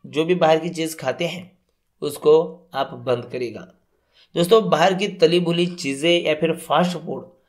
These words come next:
आपको फैटी बनाएगी और आपके स्वास्थ्य को भी खराब करेगी। बाहर का खाना बिल्कुल भी मत खाएगा, कभी कभार खाए तो चलेगा, लेकिन बार बार बाहर का खाते हैं तो इसका ध्यान आपको रखना होगा।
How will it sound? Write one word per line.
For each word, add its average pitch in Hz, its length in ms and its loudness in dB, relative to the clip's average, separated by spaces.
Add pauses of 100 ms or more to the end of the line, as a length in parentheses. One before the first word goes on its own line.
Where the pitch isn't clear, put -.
(320)
आपको 170 340 0
फैटी - 720 -2 (260)
बनाएगी 151 580 0 (140)
और 156 280 2
आपके 143 300 -2
स्वास्थ्य 175 440 -2
को 160 80 -10
भी 139 160 -2
खराब 120 400 -8
करेगी। 107 360 -10 (920)
बाहर 180 260 6
का 226 100 2
खाना 202 260 2
बिल्कुल 151 380 -2
भी 170 100 0
मत 165 240 -2
खाएगा, 175 260 6
कभी 196 340 -2
कभार 208 260 4
खाए 196 260 6 (200)
तो 151 80 0
चलेगा, 170 400 4
लेकिन 151 400 0
बार 143 200 2
बार 165 160 4
बाहर 143 220 -2
का 151 140 -2
खाते 139 320 0
हैं 151 320 0 (360)
तो 147 120 0
इसका 139 280 0
ध्यान 131 260 -4
आपको 139 240 -4
रखना 120 260 -6
होगा। 110 260 -10